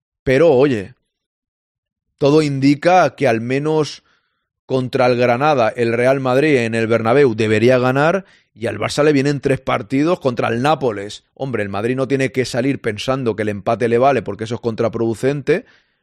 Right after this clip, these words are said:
pero ojo que estamos en un momento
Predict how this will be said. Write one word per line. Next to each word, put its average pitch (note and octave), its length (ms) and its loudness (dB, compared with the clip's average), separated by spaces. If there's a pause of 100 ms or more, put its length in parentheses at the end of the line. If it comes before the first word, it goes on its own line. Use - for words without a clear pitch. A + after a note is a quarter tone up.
(120)
pero G2 260 -8
ojo C#3+ 540 0 (420)
que A#2+ 100 -14
estamos B2 320 -2
en C#3 100 0
un C3+ 120 -2
momento A#2+ 1200 2